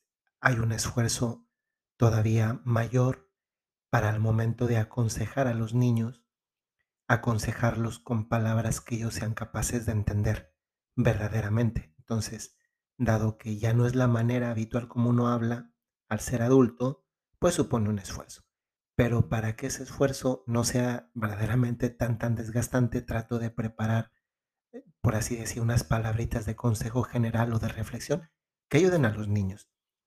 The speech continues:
Y en una de esas ocasiones, recuerdo que lo que preparé era más o menos así. Eh, llegaba el niño o la niña a confesarse, y después de que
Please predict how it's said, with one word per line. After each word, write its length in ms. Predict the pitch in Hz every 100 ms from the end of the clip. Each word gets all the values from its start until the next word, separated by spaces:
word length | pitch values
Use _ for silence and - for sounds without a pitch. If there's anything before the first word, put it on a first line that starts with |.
| -
Y 100 | 127
en 100 | 160
una 160 | 190
de 80 | 180
esas 240 | 180 175
ocasiones, 760 | 151 151 143 165 143 113 - _ _ _ _ _ _ _ _ _
recuerdo 600 | 135 104 - 117 110 113
que 140 | 110
lo 160 | 107 107
que 120 | -
preparé 540 | - 110 110 110 135 -
era 180 | 113 110
más 240 | 104 -
o 40 |
menos 340 | 113 117 110 110
así. 380 | 120 165 160 - _ _ _ _
Eh, 200 | - - _ _ - -
llegaba 380 | 117 104 104
el 120 | 107 123
niño 300 | 143 135 110
o 40 |
la 100 | 104
niña 220 | 110 120
a 60 | 117
confesarse, 600 | 127 107 123 151 175 156
y 40 | 139
después 440 | - - - 139
de 140 | 143
que 360 | - 120 113 -